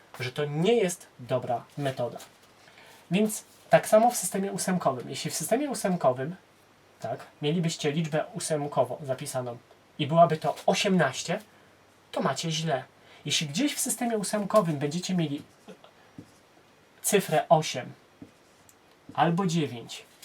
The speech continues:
tak, to znaczy, że sknociliście sprawę. To znaczy, że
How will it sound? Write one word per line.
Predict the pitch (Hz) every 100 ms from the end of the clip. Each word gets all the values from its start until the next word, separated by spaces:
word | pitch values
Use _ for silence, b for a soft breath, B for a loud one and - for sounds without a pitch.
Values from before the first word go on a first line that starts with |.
| - - -
tak, | - 170 - - - - - - _ _ - _ - _ _ _ - - -
to | 185
znaczy, | 156 170 175 196
że | 139 151 160 - _ _ _ _ -
sknociliście | - - 165 165 196 - 196 190 - 170
sprawę. | 165 156 143 127 - - - - - - - - - - - -
To | 147
znaczy, | 151 175 180 208 220
że | 143 110 127 131